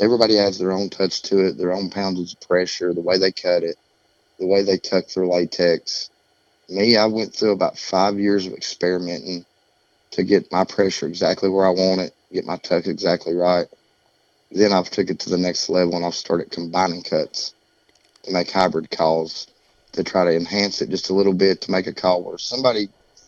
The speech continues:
can't use a bat wing that well, but they can use a, uh,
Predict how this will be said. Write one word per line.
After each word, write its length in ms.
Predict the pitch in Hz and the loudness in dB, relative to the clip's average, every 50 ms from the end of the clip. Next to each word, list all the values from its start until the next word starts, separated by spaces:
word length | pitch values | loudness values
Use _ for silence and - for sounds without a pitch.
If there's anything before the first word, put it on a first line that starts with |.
| _ _ _ _ _ - | _ _ _ _ _ -2
can't 200 | - 127 117 78 | 2 2 2 4
use 240 | 92 110 110 92 | 4 2 2 2
a 60 | 95 - | 0 0
bat 300 | - 101 98 101 - - | 2 2 4 4 2 0
wing 220 | 92 92 92 90 | -2 -4 -2 0
that 180 | 92 92 87 - | 2 2 2 2
well, 180 | 80 95 95 92 | 2 2 2 2
but 140 | 92 90 | 2 0
they 160 | - - 92 92 | 0 0 0 0
can 240 | - - 90 92 | 0 0 -2 0
use 240 | 92 95 95 87 - | 2 0 0 0 2
a, 180 | 90 90 90 90 | 2 4 4 4
uh, 200 | 87 87 85 | 4 2 2